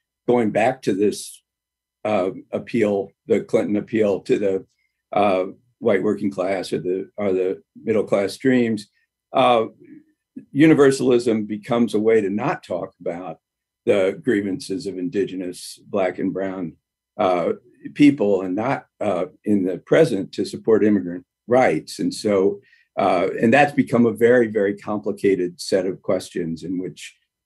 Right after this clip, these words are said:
you know, years ago, it was possible for my friend Mike Davis to talk about the Congressional Black Caucus as social democracy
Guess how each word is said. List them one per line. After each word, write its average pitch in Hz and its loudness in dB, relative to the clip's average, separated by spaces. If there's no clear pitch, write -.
you 110 0
know, 98 2
years 117 2
ago, 104 2
it 98 -2
was 95 -8
possible 107 0
for 104 -2
my 101 0
friend 101 0
Mike 95 -2
Davis 101 -2
to - -20
talk 98 -2
about 95 -4
the - -12
Congressional 92 -4
Black 98 0
Caucus 98 -2
as 92 -2
social 104 -2
democracy 95 -4